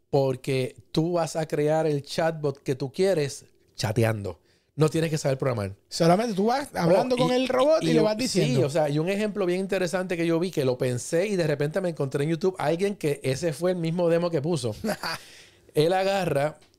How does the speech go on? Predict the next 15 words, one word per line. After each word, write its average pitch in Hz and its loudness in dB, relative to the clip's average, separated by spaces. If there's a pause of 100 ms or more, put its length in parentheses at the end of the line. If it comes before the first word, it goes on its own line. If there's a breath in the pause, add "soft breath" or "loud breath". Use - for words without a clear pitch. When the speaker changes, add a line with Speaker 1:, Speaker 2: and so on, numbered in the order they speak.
(240)
Speaker 1:
y 156 0 (100)
alimenta 147 -2 (800)
las 139 2
plataformas 170 0
en 170 -2
P 160 0
D 180 4
F 180 0
de 143 2
los 127 0
partidos 139 -2
políticos 156 -2
de 151 2
su 143 -2
país. 113 -2